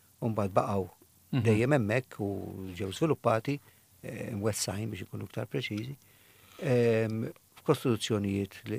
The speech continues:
Speaker 1: li ġew wara. Però dik kienet, dik kienet l-idea. Jafas
Speaker 2: Mhm.
Speaker 1: ukoll kif rajna hawnhekk fuq l-idea tal-Commonwealth,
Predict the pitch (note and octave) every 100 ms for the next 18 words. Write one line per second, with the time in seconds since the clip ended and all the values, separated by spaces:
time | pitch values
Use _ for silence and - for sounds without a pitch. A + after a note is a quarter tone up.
0 | - A2 G2 F#2+ G2 F2 - _ - -
1 | - _ - C#3+ C3+ C3+ - - - B2
2 | D3 - C3 A2+ A2+ - - C3 B2+ A#2+
3 | G#2 A#2+ G#2+ G#2 - - A2 G2+ F#2 -
4 | - - C#3+ E3 D3 B2+ C#3 A#2+ G#2 -
5 | B2+ D3 F3+ C#3+ A#2+ C3 - C3 A2+ G2+
6 | G#2 G#2 C3 A#2+ A#2 G#2 A#2+ D#3 E3